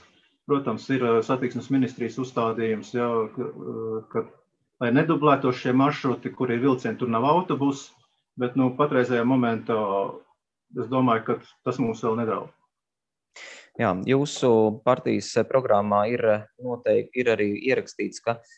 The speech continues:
Speaker 2: eh, veicināsiet grantēto ielu asfaltēšanu Ezermalas, Zaļās Birzas un Valdziema apkaimēs, eh, kā arī ietju labu-, labiekārtošanu Jaunliepājā,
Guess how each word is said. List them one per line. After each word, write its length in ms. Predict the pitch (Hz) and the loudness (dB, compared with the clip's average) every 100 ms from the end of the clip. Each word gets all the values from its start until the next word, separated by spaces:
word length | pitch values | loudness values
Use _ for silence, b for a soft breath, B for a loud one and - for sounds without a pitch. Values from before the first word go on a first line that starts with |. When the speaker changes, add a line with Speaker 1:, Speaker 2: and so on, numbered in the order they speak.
| b | b
Speaker 2:
eh, 80 | 107 | -2
veicināsiet 680 | 104 117 - 113 104 117 104 | 2 2 2 0 0 2 0
grantēto 640 | - 123 131 107 104 110 - | 2 2 6 4 4 0 2
ielu 280 | 120 113 110 | 2 2 2
asfaltēšanu 840 | 123 - 101 101 107 104 110 104 | 0 -2 0 2 2 2 -8 -10
Ezermalas, 520 | 113 107 101 101 98 - | -10 -10 -8 -8 -8 -2
Zaļās 300 | 110 101 98 | 2 2 0
Birzas 260 | 113 - 110 | -4 -4 -6
un 80 | |
Valdziema 520 | 104 110 123 180 196 208 | -2 -2 -4 -6 -6 -4
apkaimēs, 600 | 196 175 156 139 - 120 | -2 0 -2 -4 -4 -2
eh, 120 | 110 | 0
kā 200 | 107 104 | 0 0
arī 200 | 104 123 | 0 -2
ietju 320 | 151 185 - | -2 -2 -4
labu-, 360 | 175 185 180 - | -2 -2 -4 -2
labiekārtošanu 1000 | 175 165 156 165 151 151 147 - 143 131 | 0 2 2 6 4 4 -2 0 -2 -2
Jaunliepājā, 640 | 151 143 135 131 135 131 | -4 0 0 2 4 8